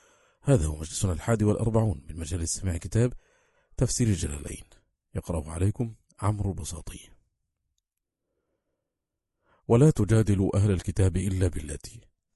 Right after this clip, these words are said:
أي بالمجادلة التي هي أحسن، كالدعاء إلى الله بآياته والتنبيه على حججه، "إلا الذين ظلموا منهم بأن حاربوا وأبوا أن يقروا بالجزية، فجالدوهم بالسيف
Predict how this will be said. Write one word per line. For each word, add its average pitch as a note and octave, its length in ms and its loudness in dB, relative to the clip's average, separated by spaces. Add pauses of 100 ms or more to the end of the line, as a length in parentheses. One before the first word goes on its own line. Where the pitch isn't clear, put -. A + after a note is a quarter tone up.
(640)
أي C3+ 260 4 (160)
بالمجادلة G2 720 4
التي B2 480 0
هي A2+ 400 6
أحسن، F#2 440 0 (200)
كالدعاء F2 480 -2
إلى F2 100 -6
الله F#2+ 300 0
بآياته C3 720 0 (580)
والتنبيه G#2 500 2
على A2+ 220 0
حججه، E2+ 520 0 (380)
"إلا F#2+ 280 2
الذين E2 480 0
ظلموا F#2 340 2
منهم G2 300 -2 (680)
بأن D3 240 4
حاربوا C#3 540 0
وأبوا G#2+ 440 2
أن F2+ 80 -2
يقروا G2+ 400 0
بالجزية، E2+ 720 -4
فجالدوهم G#2 920 2
بالسيف G#2 460 -2